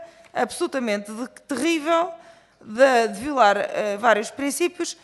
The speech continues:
entre os quais a inversão do ónus da prova, e disse que eu só invoquei, invoquei esse. Invoquei a presunção de inocência, invoquei o Estado de Direito, invoquei a dignidade da pessoa humana, invoquei o princípio da culpa, invoquei o direito ao silêncio, invoquei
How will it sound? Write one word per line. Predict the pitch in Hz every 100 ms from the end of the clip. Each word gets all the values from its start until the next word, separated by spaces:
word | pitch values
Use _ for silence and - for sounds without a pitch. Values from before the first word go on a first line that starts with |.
| _ -
entre | 349 349 330
os | -
quais | 302 294 269
a |
inversão | 262 240 247 233
do | 214
ónus | 226 220
da | 240
prova, | 254 277 285
e |
disse | 285 294
que | 294
eu |
só | 269 294
invoquei, | 254 - 240 202 -
invoquei | 233 220 - - 170 147
esse. | - - - - - - _ -
Invoquei | 359 - 339
a | 254
presunção | 233 247 254 240
de |
inocência, | 262 269 - 370 381 - 330
invoquei | 269 - 247
o |
Estado | 247 262 240
de | 240
Direito, | 294 285 302 294
invoquei | 254 - 226
a | 233
dignidade | 233 240 226
da | 226
pessoa | 226 285
humana, | 269 269 269
invoquei | 269 - 247
o |
princípio | 214 - 220 202
da | 226
culpa, | 233 269 - 240
invoquei | - 233 - 240
o |
direito | 220 226 226
ao |
silêncio, | 233 262 240 240 240
invoquei | 220 190 202 214